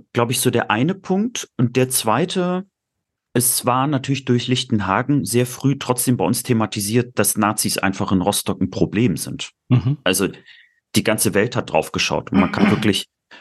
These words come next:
Speaker 1: man kann ja auch wirklich Welt sagen. Das war ja nicht nur irgendwie mal in der Tagesschau oder so, sondern da sind ja dann wirklich B B C, C N N und so weiter da ja auch hingekommen. Und das war ja, äh, schon sehr früh, das war ja zweiundneunzig. Und, äh, ich hatte so ein paar Freunde, die eher aus dem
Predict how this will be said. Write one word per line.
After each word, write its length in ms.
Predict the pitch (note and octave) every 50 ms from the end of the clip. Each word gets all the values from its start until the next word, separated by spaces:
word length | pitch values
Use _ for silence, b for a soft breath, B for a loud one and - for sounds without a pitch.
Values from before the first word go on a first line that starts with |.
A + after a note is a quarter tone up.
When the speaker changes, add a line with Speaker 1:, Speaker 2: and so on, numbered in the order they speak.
| B
Speaker 1:
man 120 | - G#2 G2
kann 200 | - A#2+ A2+ A2+
ja 100 | A2 G2
auch 160 | D2 - -
wirklich 300 | A2 A2 - G2 - -
Welt 200 | G2 G2 G2 G2
sagen. 360 | - G2 F2 G2+ - F#2+ D#2
Das 160 | - F2 -
war 80 | F#2+ F2+
ja 100 | F#2 F2+
nicht 220 | F2+ G2 G2 -
nur 260 | G2 F#2+ F2+ F2+ - -
irgendwie 240 | F#2+ F2+ F#2+ F#2
mal 240 | F2 F#2+ F2+ E2+ E2+ E2+ B B B B B B B
in 100 | - F#2
der 140 | F2 E2 -
Tagesschau 580 | - F2 F#2 G2 G#2 B2+ - - A#2 A2 A2+
oder 160 | A2 G2+ G#2
so, 160 | G#2 F#2+ G#2 F#2+
sondern 420 | E2+ F#2+ F2+ F#2 F2+ F2+ F#2 F#2 B B B B B B
da 120 | _ - F#2
sind 160 | F#2+ G#2 G2
ja 100 | G#2 F#2+
dann 220 | - F#2+ F2+ F2
wirklich 340 | F#2 G2 - G#2 F2+ - -
B 140 | _ G#2 G2
B 100 | E2 G2
C, 220 | F#2 - - G#2
C 260 | G2 - - - G#2 G2
N 140 | F2+ E2+
N 160 | E2 F2 F2+ F#2+
und 100 | G#2+ G#2
so 120 | - F#2+
weiter 220 | F#2+ F#2+ F#2 G2+
da 120 | F#2 F#2 F2+
ja 120 | F2 E2
auch 180 | C2 - - -
hingekommen. 600 | F#2+ E2 D2+ D#2 - - - - - E2+ E2+ - B B B B B B B
Und 160 | - G2 F#2+ -
das 180 | G#2+ - -
war 80 | - G#3+
ja, 220 | G3+ G3 - G3 G3 _ _ _ _
äh, 240 | - - - - -
schon 220 | - - - G2+ F#2
sehr 160 | F2 G#2 F#2+
früh, 240 | - - A#2 A2+ G#2
das 160 | F#2 E2+ E2+
war 80 | F#2
ja 100 | F2 F2+
zweiundneunzig. 880 | F2 - - F#2+ F2+ E2+ F2 F#2+ G2 F#2+ F2+ - - - - - - _ _ _ B B B B B B B B B B _
Und, 500 | - A2 A2 G#2+ G#2+ G2+ - - - -
äh, 100 | A2 - -
ich 160 | - A#2+ -
hatte 180 | F3+ F3 D#3
so 120 | B2+ B2+ C3
ein 100 | B2 B2+
paar 160 | B2+ B2 B2
Freunde, 320 | - - C3 A#2+ A#2 A2+
die 180 | G#2 G#2+ G#2 -
eher 200 | A2 A2+ G#2+ D2+
aus 160 | F#2+ - -
dem 440 | - - F#2+ G2+ F#2+ F#2 F#2 - -